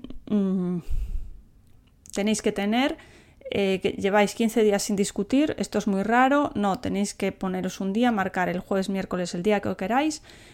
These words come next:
y tener una discusión, pero grande, de las gordas, porque si no, esto, esto parece muy raro", ¿no?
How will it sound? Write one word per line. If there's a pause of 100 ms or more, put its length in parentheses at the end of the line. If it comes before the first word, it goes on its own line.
(100)
y
tener
una
discusión,
pero
grande,
de
las
gordas,
porque
si
no,
esto,
esto
parece
muy
raro",
¿no?